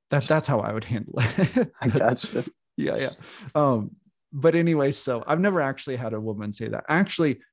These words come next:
Speaker 1: eh, ninety-five percent of the time, by the time I was escalating, like, with a woman, I already could tell she was into it. Generally, you can tell if you kind of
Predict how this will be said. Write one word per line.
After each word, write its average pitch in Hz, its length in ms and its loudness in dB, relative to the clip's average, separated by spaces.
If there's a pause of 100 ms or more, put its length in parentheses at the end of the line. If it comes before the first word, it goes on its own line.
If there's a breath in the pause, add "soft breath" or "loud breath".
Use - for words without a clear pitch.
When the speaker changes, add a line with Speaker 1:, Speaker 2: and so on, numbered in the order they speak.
(380)
Speaker 1:
eh, 127 340 -10 (400)
ninety-five 151 1300 2 (180)
percent - 340 -4
of 131 120 -4
the 131 60 0
time, 127 720 -4
by 131 340 0
the 139 120 2
time 156 760 -2 (220)
I 139 160 -2
was 139 260 0
escalating, 143 880 -2
like, 131 180 -2 (140)
with 147 140 0
a 135 40 0
woman, 131 540 -2
I 131 200 -4
already 127 280 0
could - 280 -16
tell 120 220 -2
she - 200 -6
was 113 160 -4
into 127 340 -4
it. - 140 -6 (640 soft breath)
Generally, 180 840 0 (200)
you 165 220 4
can 165 200 0
tell - 280 -4
if 202 140 -4
you 202 80 -2
kind 175 200 -2
of 151 200 -2